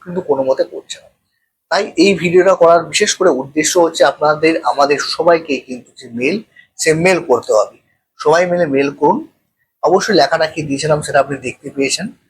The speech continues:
এছাড়াও আমি ডেসক্রিপশন বক্সে লিখে দেবো যে লেখাটি, যে লেখাটি আমি দিয়েছিলাম, সেটাও আপনারা কপি করে নিতে পারেন বা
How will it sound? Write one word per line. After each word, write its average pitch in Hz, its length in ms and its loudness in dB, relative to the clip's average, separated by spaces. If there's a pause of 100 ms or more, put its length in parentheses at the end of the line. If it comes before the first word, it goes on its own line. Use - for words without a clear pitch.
(280)
এছাড়াও 185 320 2
আমি 190 120 -2
ডেসক্রিপশন 165 420 -6
বক্সে 165 300 0
লিখে 143 260 0
দেবো 143 260 0 (200)
যে 139 100 -6
লেখাটি, 139 360 2
যে 139 120 -2
লেখাটি 127 280 2
আমি 135 160 -2
দিয়েছিলাম, 120 360 -6 (380)
সেটাও 170 240 2
আপনারা 175 320 2
কপি 139 200 0
করে 151 180 -2
নিতে 135 220 -2
পারেন 165 280 0
বা 285 200 0